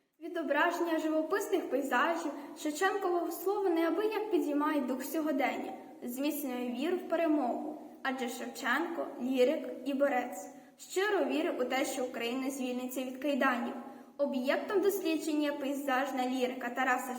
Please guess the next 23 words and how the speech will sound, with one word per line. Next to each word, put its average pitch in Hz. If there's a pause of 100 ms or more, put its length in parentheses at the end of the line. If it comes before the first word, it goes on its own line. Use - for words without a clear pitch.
Шевченка 349 (300)
та 381
відтворення 285
її 269
в 277
ілюстративних 254
матеріалах. 247 (840)
Предмет 330
дослідження 320
поезії 302
Тараса 294
Шевченка 294
«Тече 311
вода 285
з-під 247
явора», 269
«Садок 247
вишневий 254
коло 285
хати», 262 (560)
«Мені 285
тринадцяте 285
минало» 285